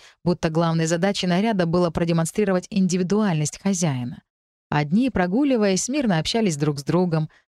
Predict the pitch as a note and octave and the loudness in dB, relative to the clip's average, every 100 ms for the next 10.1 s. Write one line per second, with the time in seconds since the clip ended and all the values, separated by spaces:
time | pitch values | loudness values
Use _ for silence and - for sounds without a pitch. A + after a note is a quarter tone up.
0 | - E3 F3 C4 G#3 F#3 F3+ - G#3 A3 | -2 0 2 0 0 -4 -4 0 0 0
1 | - E3+ G3+ B3 F3+ E3 D3 C#3 - D#3 | 0 0 2 2 2 0 -2 -4 -2 0
2 | A#3 G#3+ F3 - _ _ - D#3+ D#3+ F3 | 2 0 -2 -8 _ _ -2 0 2 0
3 | F3+ A3+ G#3 F3+ F3 F#3+ A3+ F#3+ E3+ A3 | 2 2 2 2 0 2 2 2 0 0
4 | A3+ E3+ D#3 - C#3+ C#3+ A3+ B3 G#3 - | 0 0 -2 -4 -4 0 0 2 0 -4
5 | - G3 F#3 F3+ A3 G3 F3 F#3+ G#3 F3+ | -4 0 2 0 0 0 0 0 0 2
6 | E3+ - E3+ E3 - G3 F3+ D#3+ F3 F3 | 0 0 -2 -2 0 0 0 -2 -4 -2
7 | E3+ D#3 D3+ E3 C4 - F#3+ F3+ - - | -2 -2 0 0 0 -2 -2 -2 -4 -8
8 | - A3 G#3 G3+ F#3+ A#3+ - F3+ E3 E3 | -4 0 0 -2 -2 -4 -2 -2 0 2
9 | F#3+ - D#3+ D3 D#3+ D#3 D3+ C#3+ B2+ A#2+ | 0 -2 -2 -2 0 0 0 -2 -4 -6